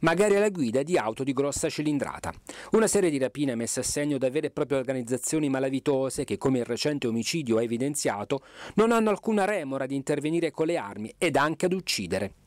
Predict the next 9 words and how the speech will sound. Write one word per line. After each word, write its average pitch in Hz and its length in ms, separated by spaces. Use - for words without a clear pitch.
Stando 240 360
ad 151 60
alcune 180 320
indiscrezioni, 165 920
questi 165 340
rapinatori, 131 800
tutti 180 300
di 101 140
Cerignola, 135 640